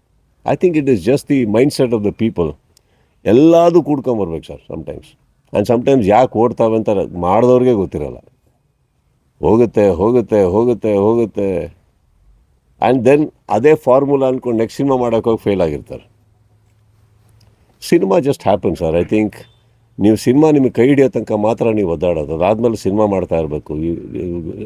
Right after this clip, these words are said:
to stand and preach, I think, uh, is wrong. I don't think I'm capable or eligible to explain that part. ದುರಂಕಾರ ಅಂತ ಹೇಳಿದ್ದಾರೆ,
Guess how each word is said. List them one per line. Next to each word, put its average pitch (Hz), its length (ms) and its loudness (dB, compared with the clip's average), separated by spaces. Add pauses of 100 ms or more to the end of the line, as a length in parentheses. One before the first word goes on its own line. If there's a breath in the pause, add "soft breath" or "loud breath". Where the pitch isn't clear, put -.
(240)
to - 20 -6
stand 120 440 0
and 127 140 2 (140)
preach, 117 420 0
I - 80 -6
think, 113 220 -2
uh, 82 560 -6
is 76 120 -6
wrong. 90 180 0 (720)
I - 20 0
don't 110 240 -2
think 107 120 0 (120)
I'm 104 160 0
capable 98 640 -2
or 92 140 2 (120)
eligible 98 420 -2
to - 160 -8
explain 90 300 -6
that 71 240 -10
part. - 160 -12 (1700)
ದುರಂಕಾರ 151 380 2
ಅಂತ - 180 -6
ಹೇಳಿದ್ದಾರೆ, - 420 -18